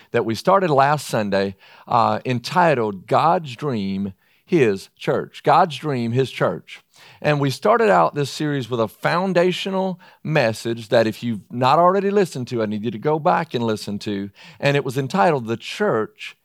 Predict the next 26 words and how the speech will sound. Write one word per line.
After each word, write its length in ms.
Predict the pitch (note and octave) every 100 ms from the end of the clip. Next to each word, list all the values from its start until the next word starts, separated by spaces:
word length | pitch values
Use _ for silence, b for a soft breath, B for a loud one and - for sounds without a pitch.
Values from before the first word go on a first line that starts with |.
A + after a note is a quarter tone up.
| _
Is." 500 | D#3+ C3 - - - _ _ b b b b
What 160 | F#3
we 80 | G#3+
discovered 680 | G#3+ - - F#3+ F3+ F3+ -
through 180 | D#3
God's 320 | B2 C3+ C#3+ D#3+
Word, 420 | C#3+ B2+ D3 D3+ _ -
not 220 | G#2+ G2+
my 160 | C3+ C#3+
opinion, 480 | E3+ D#3 C#3 C#3+ D3+
but 140 | A#2
God's 280 | G#2+ A#2+ C#3+
Word, 360 | B2+ A#2 A#2+ A#2+ B B
is 180 | D3 B2+
that 200 | D3+ A2
the 60 |
church, 540 | - - G3+ B2+ A2+ -
it 140 | D3
is 160 | C3+ A#2+
a 260 | A#2 G#2+ G2 b b
very 680 | F#2+ G#2+ F#3 C#3 A2+ G#2 - -
big 420 | A2+ G#2+ G2 F#2+ -
deal. 380 | D#3 E3 G2+ G#2+ _ _ _ -
In 140 | B2
fact, 540 | - F3+ C#3 B2 _ b b b b
Jesus 760 | G2 F#2 D#3+ F3+ C3+ B2 A2